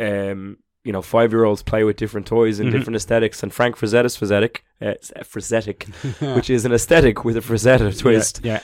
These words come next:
Speaker 2: yeah, yeah, yeah,
Speaker 1: Um,
Speaker 2: yeah, I got it, I got it.
Speaker 1: Is the one that got primary kind of, primary kind of, that, that'll sell.
Speaker 2: Yeah, nude men.
Speaker 1: That'll sell. Nude men. Nude men will sell.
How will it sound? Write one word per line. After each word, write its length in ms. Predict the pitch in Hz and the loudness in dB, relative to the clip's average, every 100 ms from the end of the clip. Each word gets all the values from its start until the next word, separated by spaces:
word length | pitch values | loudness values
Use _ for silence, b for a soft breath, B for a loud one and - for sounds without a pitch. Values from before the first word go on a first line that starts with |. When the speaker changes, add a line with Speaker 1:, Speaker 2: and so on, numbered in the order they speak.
| - | -6
Speaker 2:
yeah, 100 | - 113 | 0 2
yeah, 160 | 107 104 | 4 4
yeah, 60 | |
Speaker 1:
Um, 80 | 98 | 2
Speaker 2:
yeah, 100 | 101 | -2
I 60 | 120 | 0
got 180 | 139 117 | 2 2
it, 80 | |
I 120 | 127 170 | 2 2
got 160 | 120 | 0
it. 100 | 101 | 2
Speaker 1:
Is 140 | 131 123 | 2 4
the 100 | 135 | 4
one 240 | 123 135 | 4 2
that 140 | 120 - | 0 2
got 240 | 113 - | 0 0
primary 640 | - 117 117 113 107 107 | 2 2 2 2 0 0
kind 300 | - 110 107 | -2 -4 -4
of, 420 | 110 101 - - _ - | -4 -8 -14 -20 _ -10
primary 420 | - 117 117 110 | -2 0 0 -4
kind 200 | 117 104 | -4 -6
of, 180 | 101 - | -6 -8
that, 260 | - 139 143 | -4 -2 0
that'll 220 | 156 117 | 0 -2
sell. 400 | - 98 - 98 | -4 -6 -8 -10
Speaker 2:
Yeah, 220 | 156 110 90 | -6 -4 -2
nude 300 | 123 131 120 | -2 0 0
men. 80 | |
Speaker 1:
That'll 160 | 123 107 | 0 -2
sell. 440 | 85 117 95 95 101 | -4 -2 -2 -4 -2
Nude 280 | 156 180 110 | 4 4 4
men. 280 | 104 98 95 | 0 -2 -2
Nude 220 | 147 156 | 2 2
men 140 | 117 | 2
will 80 | 107 | 0
sell. 260 | - 101 | -2 -4